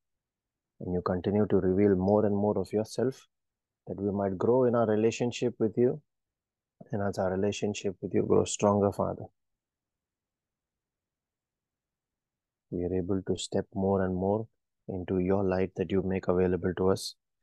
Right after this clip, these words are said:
We are able to step more into your kingdom, just as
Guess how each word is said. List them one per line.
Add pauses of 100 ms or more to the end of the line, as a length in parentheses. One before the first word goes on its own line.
(160)
We
are
able
to
step
more (480)
into
your
kingdom, (3000)
just
as